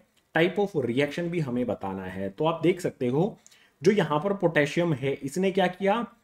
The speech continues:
बी ए आई टू बेरियम आयोडाइड में से बेरियम को हटा के खुद आयोडीन के साथ जुड़ गया, यानी कि इसने बेरियम को डिस्प्लेस कर दिया।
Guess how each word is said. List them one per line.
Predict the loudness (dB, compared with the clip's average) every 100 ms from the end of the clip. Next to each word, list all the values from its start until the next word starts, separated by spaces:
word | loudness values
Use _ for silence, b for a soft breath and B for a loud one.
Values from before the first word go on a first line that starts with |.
| b -12
बी | 0 2 2 0 2
ए | 4 2 0
आई | 2 2
टू | 2 2 2 -2 _ b _
बेरियम | 2 4 4 2 0 -2 -2
आयोडाइड | 2 2 2 2 2
में | 2 2
से | 0 -2 -4 4
बेरियम | 6 6 2 0
को | 2 0
हटा | 0 0 0
के | 2 2 2 0
खुद | 0 2
आयोडीन | 4 4 4 4 0 2
के | 0
साथ | 2 0 0 -4
जुड़ | -2
गया, | 2 2
यानी | 2 0 0
कि | -2 -4
इसने | -4 -2 -2 -2
बेरियम | 2 4 4 4 0 0
को | 0 0
डिस्प्लेस | 0 0 -2 -2 2 2 2
कर | -2
दिया। | -2 -2 -4